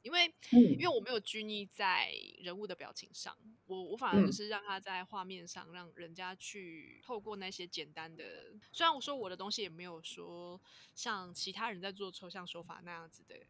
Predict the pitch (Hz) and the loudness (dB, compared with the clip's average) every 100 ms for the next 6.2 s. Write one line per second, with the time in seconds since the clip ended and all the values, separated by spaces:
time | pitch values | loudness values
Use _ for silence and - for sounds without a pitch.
0 | _ - 151 156 - 151 - 202 208 262 | _ -6 -6 -8 -10 -10 -8 -8 -4 -4
1 | 185 185 190 156 160 147 165 _ - 156 | -4 -6 -8 -8 -12 -14 -16 _ -14 -12
2 | 160 165 185 _ _ 175 175 262 240 151 | -14 -18 -20 _ _ -12 -6 -4 -6 -14
3 | 175 185 160 202 208 170 151 151 - - | -14 -14 -10 -8 -8 -10 -10 -12 -12 -14
4 | - - - - - - _ - 170 123 | -14 -16 -18 -20 -20 -20 _ -8 -6 -6
5 | - 262 247 208 - _ - - 247 220 | -6 -2 -2 -4 -12 _ -14 -8 -8 -8
6 | 196 - | -12 -20